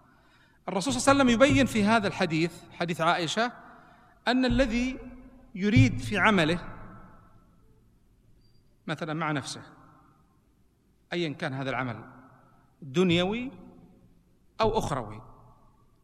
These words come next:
مع غيره، الأب في الأسرة، الأبناء مع آبائهم، المعلمين مع طلابهم، الطلاب مع المعلمين، إلى آخره.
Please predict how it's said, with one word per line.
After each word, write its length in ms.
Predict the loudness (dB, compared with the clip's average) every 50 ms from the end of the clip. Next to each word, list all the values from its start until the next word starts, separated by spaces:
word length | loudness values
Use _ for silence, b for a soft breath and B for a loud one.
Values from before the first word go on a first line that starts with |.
| _ _ -6
مع 200 | 0 2 2 2
غيره، 560 | 2 2 0 -2 -2 -4 -8 -10 -12 -14 -16 -18 -20 -20 -20 -20 -20 -20 -20 -20 -20 _ _ -14 -14
الأب 420 | -12 -10 -10 -10 -10 -12 -14 -20 -20 -20 -20 -20 -20 _ _ _ _ _ -20 -20 -20 -18 -20 -20 -20 -20 -20 -20 _ _ _ _ _
في 80 | -8 -6
الأسرة، 420 | -4 -4 -4 -6 -6 -8 -10 -12 -14 -18 -20 -20 -20 -20 -20 -20 _ _ -8
الأبناء 420 | -6 -6 -4 -2 0 0 0 0
مع 540 | 0 -2 -2 0 -2 -2 -4 -8 -10 -8 -2 0
آبائهم، 540 | 0 2 4 2 2 2 -2 -6 -8 -10 -14 -16 -20 -20 -20 -20 -20 -16 -12 -12
المعلمين 800 | -12 -10 -8 -8 -8 -6 -4 -4 -2 -2 -2 -2 -2 -2 -2 -2
مع 160 | -2 -2 -2
طلابهم، 520 | -4 -4 -4 -2 0 0 0 0 -2 -6
الطلاب 320 | -8 -8 -8 -6 -6 -6 -4
مع 100 | -4 -6
المعلمين، 480 | -4 -4 -4 -4 -4 -4 -6 -6 -8
إلى 160 | -6 -6 -6 -4
آخره. 480 | -2 -2 -4 -4 -6 -10 -12 -14 -16